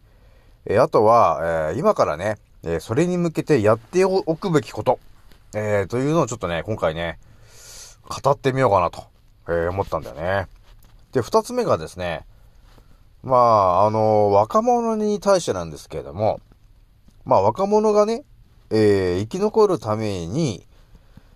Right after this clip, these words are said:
えー、どうすべきかと、えー、いうところのちょっとね、テクニッ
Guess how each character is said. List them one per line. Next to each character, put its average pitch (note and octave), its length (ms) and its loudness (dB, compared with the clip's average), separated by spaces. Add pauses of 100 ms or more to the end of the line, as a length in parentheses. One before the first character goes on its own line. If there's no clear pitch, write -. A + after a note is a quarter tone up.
え F2+ 600 2
ー、 - 20 -4
ど F2 140 2
う G#2 60 2
す B2 100 -10
べ D#3 100 0
き - 60 -8
か G2 100 2
と、 - 160 -14 (500)
え G2 120 -8
ー、 - 20 -6
い B2 120 -2
う F#3 100 -2
と F#3 100 -4
こ G3+ 100 2
ろ F#3 120 2
の G#2+ 60 -4
ち - 100 -10
ょ - 20 -10
っ - 20 -10
と F#2 80 -4
ね、 D#2+ 60 -2
テ G3 160 -2
ク G3+ 160 -2
ニ A#2+ 140 -4
ッ - 20 -14